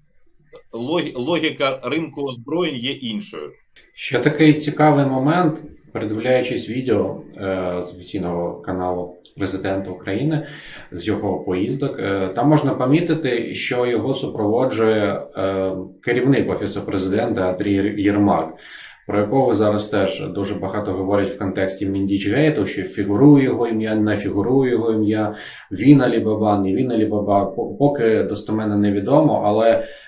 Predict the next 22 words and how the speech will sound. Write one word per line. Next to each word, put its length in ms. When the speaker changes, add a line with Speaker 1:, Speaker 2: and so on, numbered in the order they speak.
Speaker 2:
те, 120
що 340
ми 280
бачимо 540
зараз, 640
е, 160
його 300
поруч 280
з 120
Зел-, 240
з 40
Зеленським 680
у 40
цих 300
поїздках, 520
це 80
сигнал, 400
що 180
Єрмаку 400
нічого 480
не 60
загрожує, 720